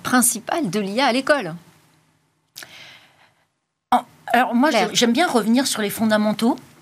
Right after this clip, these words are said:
Speaker 2: Euh, parce que ce genre de débat, on l'a eu quand il y a eu Google, mais on l'a même eu quand il y a eu l'imprimerie qui est apparue en disant « Oh là là, qu'est-ce qu'on va faire de l'enseignement ? » Eh ben,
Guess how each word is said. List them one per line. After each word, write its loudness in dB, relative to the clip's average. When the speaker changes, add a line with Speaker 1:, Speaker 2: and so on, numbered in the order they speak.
Speaker 2:
Euh, 2
parce -2
que -6
ce -2
genre 2
de -2
débat, 2
on -2
l'a 0
eu 2
quand -6
il -2
y 0
a -4
eu -4
Google, -2
mais 0
on 2
l'a 2
même 6
eu 0
quand 0
il 2
y 2
a 2
eu -2
l'imprimerie 0
qui -6
est 2
apparue 0
en -2
disant « -2
Oh 6
là 6
là, 4
qu'est-ce -6
qu'on 0
va 2
faire -2
de 0
l'enseignement ? » 0
Eh 0
ben, 0